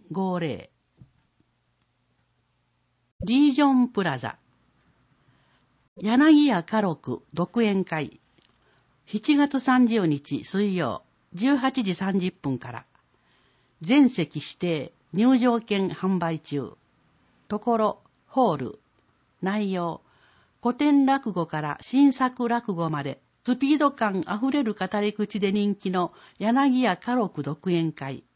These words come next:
入場料三千円。前売り料金二千五百円。前売り券発売場所、三原市文化協会、リージョンプラザ、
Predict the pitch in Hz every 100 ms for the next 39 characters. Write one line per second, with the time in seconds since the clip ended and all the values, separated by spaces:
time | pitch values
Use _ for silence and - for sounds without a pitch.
0 | _ _ _ _ _ 196 226 254 233 247
1 | 240 220 214 202 - - 214 233 220 202
2 | 196 180 165 165 - _ _ _ _ _
3 | _ 180 240 262 247 226 226 220 170 -
4 | 147 123 - 202 247 226 170 143 156 160
5 | 147 113 - _ _ _ _ _ _ _
6 | _ _ _ - 247 277 277 262 254 247
7 | 233 220 196 - 214 208 190 170 135 -
8 | _ _ _ _ _ _ _ 196 247 262
9 | 262 254 156 190 226 214 202 190 147 -
10 | 131 - _ _ _ 180 254 254 254 240
11 | 220 190 151 131 -